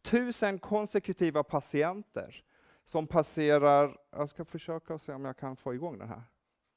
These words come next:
Där. Som passerar en förlossningsavdelning. Det här var mammor. Så ser ni att det är fyrtio procent som lider av huvudvärk. Men det vanligaste är fortfarande det vanligaste.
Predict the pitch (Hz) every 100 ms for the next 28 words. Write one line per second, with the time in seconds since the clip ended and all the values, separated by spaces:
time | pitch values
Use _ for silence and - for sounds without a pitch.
0 | - 185 120 - _ _ _ _ _ -
1 | 220 220 226 - 165 156 160 156 151 180
2 | 180 151 - 123 123 135 117 165 190 110
3 | 104 139 202 190 127 156 175 117 202 123
4 | - - _ _ _ - 202 - 180 160
5 | 147 135 - 247 - - 240 - 220 175
6 | 151 165 139 127 120 117 117 143 139 101
7 | 175 208 - _ - _ _ _ _ _
8 | _ _ _ _ _ _ _ _ _ _
9 | _ - 151 147 170 190 131 139 226 233
10 | 233 - 180 127 - 127 123 117 117 123
11 | 170 110 123 190 214 - -